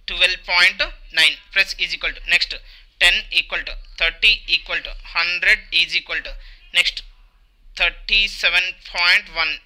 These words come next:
is equal to, next thirty equal to hundred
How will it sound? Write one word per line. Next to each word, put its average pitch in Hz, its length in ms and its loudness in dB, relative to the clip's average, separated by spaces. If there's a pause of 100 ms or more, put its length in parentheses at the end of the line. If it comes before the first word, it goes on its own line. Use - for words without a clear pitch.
(100)
is 170 180 -4
equal 170 220 -8
to, 143 120 -16 (380)
next - 280 0 (340)
thirty 196 520 2
equal 175 320 -6
to 143 120 -10 (140)
hundred 180 540 2